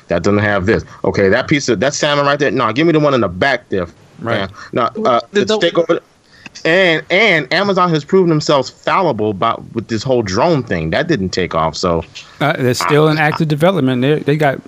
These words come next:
Speaker 2: they, they're dealing with the F A A to get that passed now. That's, that ain't over.
Speaker 3: And drone is not the same as with the business model that they're doing here.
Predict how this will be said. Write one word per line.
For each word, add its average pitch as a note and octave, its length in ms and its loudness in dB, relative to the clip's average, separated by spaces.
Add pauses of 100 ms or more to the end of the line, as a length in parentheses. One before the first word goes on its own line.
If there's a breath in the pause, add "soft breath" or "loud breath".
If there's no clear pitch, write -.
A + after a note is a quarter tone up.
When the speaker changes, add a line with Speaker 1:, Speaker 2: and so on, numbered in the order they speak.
(220)
Speaker 2:
they, - 120 -6
they're C#3+ 180 0
dealing D#3+ 260 0
with D#3 100 0
the D#3 80 -4
F D#3 180 0
A E3+ 40 2
A E3+ 220 2
to E3 80 0
get E3 180 -4
that E3+ 160 0
passed F3 280 0
now. F#3+ 180 -2
That's, D3 160 -4
that D#3+ 220 -2
ain't B3 160 0
over. G3 220 -2 (760)
Speaker 3:
And C#3 200 2
drone F#3+ 380 2
is C#3 120 2
not D#3 180 -2
the E3 60 -6
same D4 300 0
as A#2+ 120 0
with C#3 340 -2
the B2 80 0
business B2 340 0
model B2 220 2
that A2+ 140 -2
they're A#2+ 160 2
doing A2+ 280 0
here. A#2 440 0